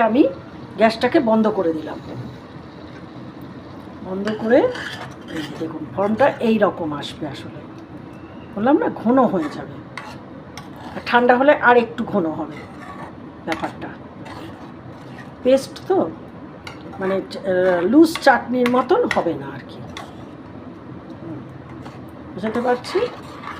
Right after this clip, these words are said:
এবার ওই, আহ, এতে, এবারে এর ওপরে চাইলে আর একটু, যাদের ভালো লাগে ট্যাঙ্গি টেস্ট, আর একটু কুচো আদা ছড়িয়ে দিলে ভালো লাগবে। এইবার আমি যেটা দেব, গ্যাস দিয়েছি বন্ধ করে, মোটামুটি একটু হালকা ঠান্ডা ভাব করেছি।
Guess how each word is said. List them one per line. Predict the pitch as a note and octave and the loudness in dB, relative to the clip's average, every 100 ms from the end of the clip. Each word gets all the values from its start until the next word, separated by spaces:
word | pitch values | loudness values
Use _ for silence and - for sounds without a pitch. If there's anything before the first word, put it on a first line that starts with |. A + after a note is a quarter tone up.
| F#3+ | 4
এবার | G#3+ A#3+ | 6 6
ওই, | G3+ - | 2 0
আহ, | - - G3 F#3 | -6 -2 2 4
এতে, | F#3 E3+ G#3+ | 2 0 0
এবারে | G#3+ B3 C4+ | 6 8 10
এর | A#3+ B3 | 10 8
ওপরে | C4+ C#4+ C#4 | 8 6 8
চাইলে | A#3 A#3+ D#4 - | 6 8 8 8
আর | G#3+ A3 | 2 2
একটু, | - C#4+ F#4+ - - - G#3 | 2 4 4 0 -12 -2 6
যাদের | G#3 A#3+ A#3+ | 10 10 8
ভালো | G#3+ A3 | 6 8
লাগে | A#3 A#3+ A#3+ | 6 6 6
ট্যাঙ্গি | A#3+ A3 A#3+ A#3+ | 6 4 0 2
টেস্ট, | C#4 - - | 0 2 4
আর | A3 A3 | 4 4
একটু | G#3+ A#3+ A3+ F#3+ - | 0 0 2 0 -2
কুচো | A3+ - A3+ G#3+ - - - G3 | -2 2 2 2 -4 -14 2 4
আদা | G3+ C#4+ - - - | 8 6 6 -6 -4
ছড়িয়ে | A#3 A3 A#3 A3+ | 2 4 4 8
দিলে | A#3+ A#3 | 8 10
ভালো | F3+ E3+ E3+ | 6 4 -2
লাগবে। | E3 E3+ G3 | -2 -2 -2
এইবার | A3 A#3 B3 | 4 6 6
আমি | B3 B3 | 4 2
যেটা | C4 A#3+ | 4 4
দেব, | G#3+ D4+ G#4 - - - - | 4 4 2 -8 -14 -8 4
গ্যাস | B3 A3+ A3 | 6 6 0
দিয়েছি | A#3+ A#3 G#3 | -2 -2 0
বন্ধ | G3 G3+ A3 A3+ | 2 2 2 8
করে, | C#4+ A#4 - - - - - | 8 6 0 -14 -14 -14 -4
মোটামুটি | G#3+ A3+ A#3+ B3 C4+ | 2 6 6 4 0
একটু | - C4 A3+ | -2 2 4
হালকা | G#3 B3 B3 | 4 4 4
ঠান্ডা | G#3+ G#3 A3 A3+ | 2 4 6 6
ভাব | A#3 - | 2 0
করেছি। | A3+ A3+ - | 0 0 2